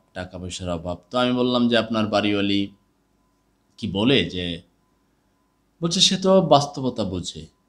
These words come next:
আমি হয়তো অনেকেরটা তৈরি করে দিই, কিন্তু আমার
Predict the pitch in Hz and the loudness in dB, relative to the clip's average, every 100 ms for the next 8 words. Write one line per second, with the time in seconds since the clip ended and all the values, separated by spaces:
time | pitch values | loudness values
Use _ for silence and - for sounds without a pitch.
0 | _ - 117 139 139 139 127 123 113 117 | _ -6 -2 0 0 -2 -2 -2 -6 -6
1 | 110 95 92 90 85 82 80 90 85 90 | -2 0 0 -2 -6 -6 -8 -12 -10 -10
2 | 92 _ 95 98 | -10 _ -6 -4